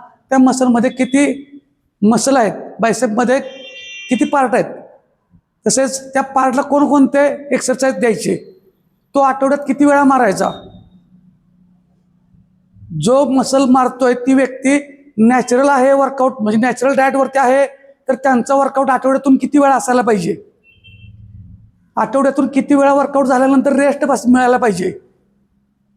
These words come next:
त्यांचं आत्ता वय किती आहे, त्यांचं दिवसभराचं शेड्यूल काय आहे,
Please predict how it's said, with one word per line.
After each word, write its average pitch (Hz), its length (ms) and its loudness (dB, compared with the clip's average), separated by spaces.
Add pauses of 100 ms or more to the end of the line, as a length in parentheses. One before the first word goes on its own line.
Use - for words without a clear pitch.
(380)
त्यांचं 247 260 0
आत्ता 269 200 -2
वय 269 260 2
किती 277 280 -2
आहे, 190 120 -2
त्यांचं - 540 -2
दिवसभराचं 269 840 0
शेड्यूल 277 260 0
काय 277 180 0
आहे, 208 180 0